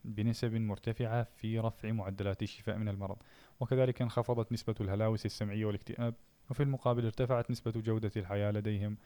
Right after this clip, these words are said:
وأكدت أن من المتوقع أن تحقق، أن من المتوقع أن تحقق التقنية الحديثة نجاحًا كبيرًا داخل الدولة،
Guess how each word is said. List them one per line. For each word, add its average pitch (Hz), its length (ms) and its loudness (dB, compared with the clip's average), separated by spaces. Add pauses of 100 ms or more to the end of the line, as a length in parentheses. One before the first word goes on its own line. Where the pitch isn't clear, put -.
(380)
وأكدت 107 480 0
أن 110 180 2
من 98 80 0
المتوقع 101 720 -2
أن 101 100 -4
تحقق، 107 480 -6 (140)
أن 107 140 0
من 104 80 0
المتوقع 110 460 0
أن 107 100 0
تحقق 120 420 -4
التقنية 123 680 -2
الحديثة 110 460 -2
نجاحًا 107 360 0
كبيرًا 104 380 0
داخل 101 300 0
الدولة، 107 380 -2